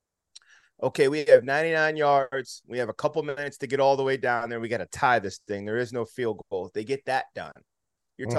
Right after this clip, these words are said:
Speaker 1: talking about formations, motions. Who do we gonna attack on defense?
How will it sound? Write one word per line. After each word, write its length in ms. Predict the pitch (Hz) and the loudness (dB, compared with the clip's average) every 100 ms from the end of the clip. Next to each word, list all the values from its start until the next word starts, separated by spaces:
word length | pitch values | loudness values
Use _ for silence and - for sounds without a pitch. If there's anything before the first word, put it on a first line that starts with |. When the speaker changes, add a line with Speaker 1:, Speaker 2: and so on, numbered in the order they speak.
| 139 | 0
Speaker 1:
talking 160 | 156 127 | -2 -6
about 260 | 120 117 - | -4 -4 -4
formations, 960 | - 139 131 139 120 135 123 120 107 107 | 0 0 0 -6 -6 -14 -14 -14 -14 -4
motions. 640 | 123 135 - 113 104 - - | 0 0 0 -12 -14 -16 -10
Who 120 | 165 | -6
do 80 | 151 | -4
we 120 | 135 | -4
gonna 200 | 131 127 | -4 -4
attack 460 | 110 - 139 123 120 | -6 0 2 2 -2
on 240 | 110 117 | -8 -8
defense? 580 | 107 123 - 101 95 | -8 -8 -8 -8 -8